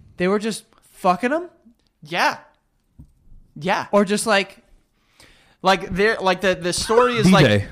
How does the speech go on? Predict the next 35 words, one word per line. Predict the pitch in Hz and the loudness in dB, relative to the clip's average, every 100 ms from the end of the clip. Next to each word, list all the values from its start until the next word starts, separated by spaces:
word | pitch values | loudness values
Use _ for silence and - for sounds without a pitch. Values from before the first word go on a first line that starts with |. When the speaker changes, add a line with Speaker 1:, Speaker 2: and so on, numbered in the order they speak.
| - | -4
Speaker 2:
they | 196 | 0
would | 240 233 | 0 0
come | - 311 | 0 2
Speaker 1:
Yeah. | 285 | 2
Speaker 2:
in | 190 | 2
for, | 156 165 | -4 -4
like, | 156 139 | -4 -4
being, | 160 160 160 | -4 -4 -4
like, | 143 | -8
hysteric. | 131 139 131 - 156 190 - - _ _ _ _ _ _ _ _ | -8 -14 -14 -4 -2 -2 -6 -16 _ _ _ _ _ _ _ _
And | 147 147 139 139 139 135 _ _ _ _ 143 | -6 -4 -4 -4 -8 -10 _ _ _ _ -8
the | 165 | -6
doctor | 151 131 156 | -2 -4 -4
would | 147 | -6
be | |
like, | 147 143 - | -4 -4 0
"I | 185 | 2
know | 220 175 | 2 2
how | 156 | 0
to | 127 | -6
clean, | 120 - 143 135 | -8 -10 -8 -8
I | - 185 214 | -2 -2 0
know | 190 | 0
how | 160 | 0
to | 117 | -4
fix | - 156 - | -6 -8 -8
this | 143 135 | -10 -8
up | 127 113 | -6 -8
without | 135 135 120 113 | -8 -6 -6 -6
drugs." | 120 113 120 | -8 -8 -10
Speaker 3:
Slap | - - 107 - | -12 -4 -2 -2
the | |
glove | 104 110 110 | 0 2 2
on. | 117 120 | 2 2
Speaker 2:
Yeah. | 180 156 - | 2 2 -2